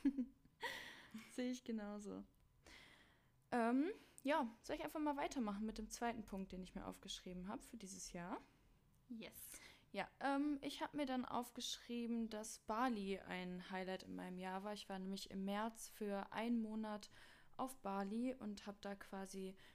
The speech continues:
Speaker 1: einen Teil meiner Bucketlist abgearbeitet. Zum Beispiel war ich surfen und ich hab Tauchen mit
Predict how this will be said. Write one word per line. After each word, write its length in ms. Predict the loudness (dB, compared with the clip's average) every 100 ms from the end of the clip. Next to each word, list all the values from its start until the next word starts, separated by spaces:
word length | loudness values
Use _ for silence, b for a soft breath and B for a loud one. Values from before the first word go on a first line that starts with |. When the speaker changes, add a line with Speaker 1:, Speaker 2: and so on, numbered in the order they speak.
| B
Speaker 1:
einen 120 | -6 -4
Teil 200 | 0 2
meiner 280 | 2 0 -2
Bucketlist 680 | -4 -4 -6 -4 -4 -4 -6
abgearbeitet. 920 | -4 -2 0 2 0 -2 -6 -8 -6
Zum 160 | -6
Beispiel 260 | -6 -6 -8
war 120 | -8
ich 120 | -8
surfen 760 | -2 2 2 2 0 4 4 2
und 260 | -2 -6
ich 140 | -8 -10
hab 100 | -10 -16 B B B -4
Tauchen 480 | 0 0 0 0
mit 140 | 0